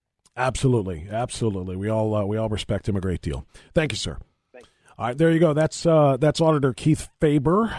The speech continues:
Speaker 1: on A M fourteen twenty The Answer. So we've been heavy with guests. Uh,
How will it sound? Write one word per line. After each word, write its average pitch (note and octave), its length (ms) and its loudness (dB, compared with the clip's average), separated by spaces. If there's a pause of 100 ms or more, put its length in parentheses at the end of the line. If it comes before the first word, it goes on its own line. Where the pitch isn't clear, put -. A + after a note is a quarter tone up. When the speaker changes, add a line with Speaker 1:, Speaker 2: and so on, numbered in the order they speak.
(220)
Speaker 1:
on A2+ 320 0
A A#2+ 100 0
M B2 80 0
fourteen B2 440 0
twenty A#2 280 -2
The G#2+ 160 -2
Answer. B2+ 380 -2
So C3+ 140 -4
we've G#3 100 2
been D4+ 120 2
heavy A#3+ 280 2
with G3 160 0
guests. D#3+ 400 0
Uh, A2+ 420 2